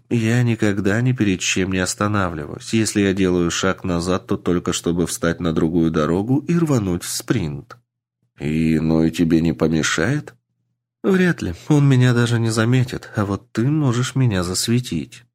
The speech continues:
Поэтому я и не буду брать тебя. Жаль, что так сошлось, конечно.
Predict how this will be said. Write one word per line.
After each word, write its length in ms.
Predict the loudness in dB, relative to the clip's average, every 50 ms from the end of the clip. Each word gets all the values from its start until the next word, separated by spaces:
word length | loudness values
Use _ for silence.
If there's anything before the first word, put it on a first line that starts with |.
| _
Поэтому 500 | -2 0 0 0 0 0 0 2 4 4
я 260 | 4 4 4 4 4
и 40 | 4
не 120 | 4 4 4
буду 260 | 4 2 2 2 2
брать 360 | 2 0 0 -2 -2 -6 _
тебя. 380 | -4 -4 -2 -2 -2 -6 -6 -10 _ _
Жаль, 340 | -6 -6 -2 0 0 0 0
что 220 | -2 -4 -6 -4
так 180 | -2 -2 -2 -2
сошлось, 460 | -2 -4 -4 -4 -2 -2 -2 -2 -4
конечно. 600 | -6 -6 -4 -4 -4 -6 -6 -8 -10 -10 -12 -12